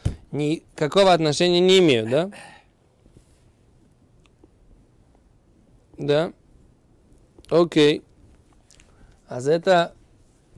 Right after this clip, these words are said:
объяснение. Интересно, да, обратите внимание, тут в, в обоих вариантах, да? Давайте посмотрим. Раби Леви Бархама и Раби Ханина. И там, и там. Раби Леви Бархама и Раби Ханина. И т-, и там, и там. И там, и там один говорит,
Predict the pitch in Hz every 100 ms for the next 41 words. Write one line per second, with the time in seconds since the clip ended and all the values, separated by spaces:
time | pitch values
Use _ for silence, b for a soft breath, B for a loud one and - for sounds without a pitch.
0 | - 151 160 139 156 156 151 143 147 190
1 | 175 139 143 131 139 165 160 139 117 113
2 | - - - 143 147 190 180 147 147 185
3 | 196 127 131 151 185 _ _ _ _ _
4 | b b b b _ - 139 - 143 151
5 | 127 110 113 _ _ _ _ _ _ _
6 | _ _ _ _ _ _ _ _ 143 151
7 | 151 151 190 196 165 147 135 120 143 147
8 | 151 147 156 139 110 117 131 160 165 147
9 | 123 113 - _ _ _ 135 147 147 160
10 | 185 156 131 165 180 156 143 143 123 120
11 | - _ _ _ _ b b b b b
12 | - - 220 - 147 156 156 120 117 127
13 | 175 185 180 175 165 196 175 160 151 165
14 | 165 147 -